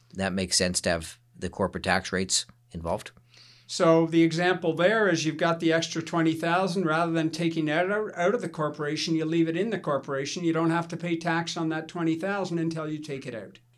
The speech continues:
Speaker 2: And then in the corporation, you're paying a lot less tax.
Speaker 1: And if you, if you're a parent and have a child that's under seventeen, R E S Ps, they, you should absolutely be maxing those. That's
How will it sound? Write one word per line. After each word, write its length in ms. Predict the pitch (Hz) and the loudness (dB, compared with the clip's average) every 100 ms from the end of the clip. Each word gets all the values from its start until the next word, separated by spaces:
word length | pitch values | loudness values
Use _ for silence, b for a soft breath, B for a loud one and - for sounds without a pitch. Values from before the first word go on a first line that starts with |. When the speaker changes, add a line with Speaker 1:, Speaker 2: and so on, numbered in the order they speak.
| - | -4
Speaker 2:
And 240 | 170 160 | 2 2
then 160 | 160 156 | 2 0
in 80 | 151 | -4
the 80 | |
corporation, 760 | 143 175 160 208 254 - 180 180 | -4 -4 -2 -2 0 -2 -4 -4
you're 100 | 151 | -4
paying 260 | 156 156 147 | -4 -4 -4
a 60 | |
lot 340 | 143 135 131 135 | -4 -4 -6 -10
less 220 | - - | -10 -10
tax. 600 | 143 123 - - - - _ _ _ _ _ - | -10 -12 -12 -10 -10 -12 _ _ _ _ _ -6
Speaker 1:
And 140 | 104 | -2
if 200 | 123 123 | -2 -2
you, 160 | 135 - - | -4 -6 0
if 180 | 123 135 | 0 2
you're 140 | 117 | 2
a 40 | 98 | 2
parent 480 | 110 123 156 - - _ _ _ _ | 2 2 2 -4 -8 _ _ _ _
and 160 | - 92 | -4 0
have 180 | 92 90 | 0 0
a 60 | |
child 380 | 82 104 98 110 | 0 4 4 4
that's 140 | 95 101 | 2 0
under 180 | 98 | 0
seventeen, 560 | 95 95 92 - 104 120 b b b - | 2 2 0 0 -2 -4 b b b -2
R 200 | 98 101 | 2 4
E 80 | |
S 100 | 98 | 2
Ps, 480 | - 101 117 123 - b b b _ - | 2 2 2 2 -2 b b b _ -4
they, 460 | 92 87 - - - | -2 -2 -4 -10 -8
you 180 | 92 92 | -2 0
should 200 | 87 92 | 0 0
absolutely 520 | 104 104 - 98 87 85 | 2 2 2 0 0 0
be 80 | |
maxing 300 | 82 80 - | 0 0 -2
those. 360 | 73 98 104 - _ | -2 -2 -2 -4 _
That's 360 | - 95 - | -6 -2 -2